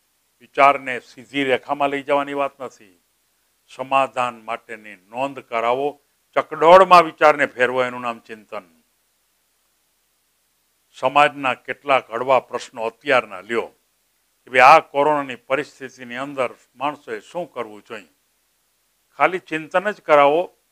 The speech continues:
એની પાસે જ્ઞાન હોય એ પ્રકારે, અને ત્રીસ ચાલીસ જણા માણસો વાત કરશે, તેમાંથી કોઈક સારું પરિણામ મળી આવશે. અત્યારની લગ્ન વ્યવસ્થા શું કામ આવી કરવી જોઈએ, એનાથી ફાયદો શું? અત્યારની સામાજિક વ્યવસ્થા,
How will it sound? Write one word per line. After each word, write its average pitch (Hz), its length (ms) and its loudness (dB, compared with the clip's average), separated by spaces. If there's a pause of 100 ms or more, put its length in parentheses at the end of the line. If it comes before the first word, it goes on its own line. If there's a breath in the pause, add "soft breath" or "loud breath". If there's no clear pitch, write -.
(300)
એની 151 120 -6
પાસે 147 300 -4
જ્ઞાન 143 360 2
હોય 165 180 2
એ 147 40 0
પ્રકારે, 143 600 -2 (340)
અને 135 160 -8
ત્રીસ - 520 -4
ચાલીસ 160 280 2
જણા 151 240 0
માણસો 143 440 -4
વાત 135 300 0
કરશે, 139 320 -10
તેમાંથી 127 400 -12
કોઈક 123 180 -14 (120)
સારું 123 280 -6
પરિણામ 127 320 -12
મળી 120 260 -12
આવશે. 127 460 -8 (800)
અત્યારની 165 640 2
લગ્ન 160 420 0
વ્યવસ્થા 135 840 2 (140)
શું 165 120 -18
કામ 165 280 4
આવી 143 200 4
કરવી 127 340 -4
જોઈએ, 110 400 -16 (540)
એનાથી 135 260 -4
ફાયદો 151 480 0
શું? 127 380 -16 (640)
અત્યારની 160 500 2
સામાજિક 151 640 -4
વ્યવસ્થા, 139 640 0